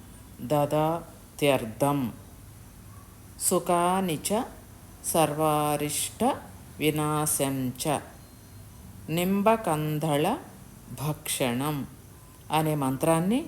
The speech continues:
మీరు ఒక్కసారి పలికితే చాలండి. ప్రతి ఒక్కరు కూడా ఉగాది పచ్చడి తిన్న తర్వాత ఈ శ్లోకాన్ని చదువుకోండి. ఇప్పుడు ఆ శ్లోకానికి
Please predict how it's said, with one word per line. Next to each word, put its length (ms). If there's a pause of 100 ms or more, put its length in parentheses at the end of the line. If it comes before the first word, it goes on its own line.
(340)
మీరు 280 (120)
ఒక్కసారి 560
పలికితే 600 (120)
చాలండి. 600 (400)
ప్రతి 240
ఒక్కరు 320
కూడా 300 (340)
ఉగాది 300
పచ్చడి 400
తిన్న 260
తర్వాత 580 (140)
ఈ 100
శ్లోకాన్ని 720 (800)
చదువుకోండి. 680 (440)
ఇప్పుడు 260
ఆ 120
శ్లోకానికి 880